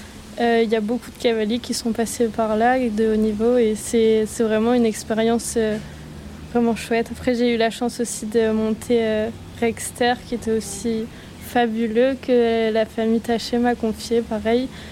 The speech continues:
pour faire les championnats d'Europe. Donc, j'ai eu vraiment beaucoup de chance, euh, dans mes années poney, euh, et je regrette pas du tout. C'est, j'ai connu des personnes incroyables, euh,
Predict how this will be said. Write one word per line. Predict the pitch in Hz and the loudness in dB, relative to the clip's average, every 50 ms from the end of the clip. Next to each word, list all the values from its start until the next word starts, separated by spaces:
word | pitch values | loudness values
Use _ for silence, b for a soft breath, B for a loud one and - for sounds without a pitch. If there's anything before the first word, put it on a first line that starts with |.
| B B - - | B B -6 -6
pour | 247 220 | -4 -2
faire | - 240 233 226 | 0 2 2 2
les | 226 | 2
championnats | - - 240 226 - 226 226 | 0 0 0 0 2 0 2
d'Europe. | 220 226 220 226 240 226 | 2 2 2 2 2 2
Donc, | 233 233 220 | 2 2 2
j'ai | 208 226 233 | 2 2 2
eu | 233 | 2
vraiment | 220 208 208 240 240 247 247 | 2 2 2 2 4 4 2
beaucoup | 226 240 233 - 254 | 2 0 -2 -4 -4
de | 208 | -4
chance, | - - - 240 247 240 - - | -2 0 0 0 0 0 0 0
euh, | 240 226 220 214 214 226 - - - - - - - - - - | 0 2 2 0 -2 -4 -8 -12 -14 -14 -14 -14 -14 -14 -4 0
dans | 233 233 | 0 2
mes | 233 233 226 233 226 220 | 2 4 4 2 4 2
années | 233 226 233 233 240 220 | 2 2 4 4 2 0
poney, | 240 - 247 226 226 233 240 262 269 | 2 2 2 4 4 4 4 6 4
euh, | 254 233 226 226 220 220 214 214 214 214 214 - - - - - - | 4 4 2 2 2 2 2 0 0 -2 -2 -4 -8 -12 -14 -6 0
et | - 240 | 0 2
je | 220 208 - | 2 0 0
regrette | - 233 226 220 - 220 214 | 0 0 0 0 -2 -4 -2
pas | - - 247 233 | 0 0 0 2
du | 226 233 | 2 -2
tout. | - - 247 247 254 247 | -2 -2 -2 -2 0 -2
C'est, | - - 247 226 214 B B B B B B - | 0 0 0 0 0 B B B B B B 0
j'ai | 233 247 247 | 0 2 2
connu | 247 - 254 247 247 254 | 2 2 2 4 4 2
des | 208 240 254 247 247 | 2 4 4 2 2
personnes | 214 - 247 240 - - 262 240 233 | 2 0 -2 -2 -2 -2 0 2 2
incroyables, | 233 233 233 - - 247 240 233 233 240 262 247 240 240 | 2 0 0 0 2 2 4 4 4 2 2 0 -2 0
euh, | 226 220 220 220 220 220 214 220 | 0 2 2 2 2 2 2 0